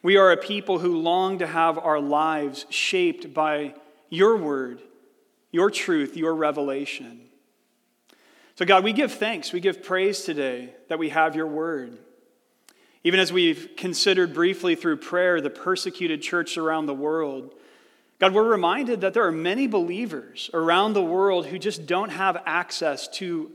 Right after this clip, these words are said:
the word. If they do, it's very limited. And yet here we are, truly in the land of plenty.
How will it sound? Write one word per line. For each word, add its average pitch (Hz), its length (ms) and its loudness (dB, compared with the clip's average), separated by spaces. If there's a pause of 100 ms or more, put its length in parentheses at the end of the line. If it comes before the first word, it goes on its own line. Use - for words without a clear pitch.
(220)
the 151 80 -6
word. 131 480 -10 (1400)
If 202 140 2
they 196 100 8
do, 202 140 4
it's 180 140 2
very 180 200 4
limited. 160 640 -2
And 147 160 -8
yet 165 180 0
here 196 220 4
we 190 160 0
are, 170 460 4 (400)
truly 240 360 2
in 202 100 0
the 185 80 2
land 180 280 2
of 156 140 -6
plenty. 185 680 -6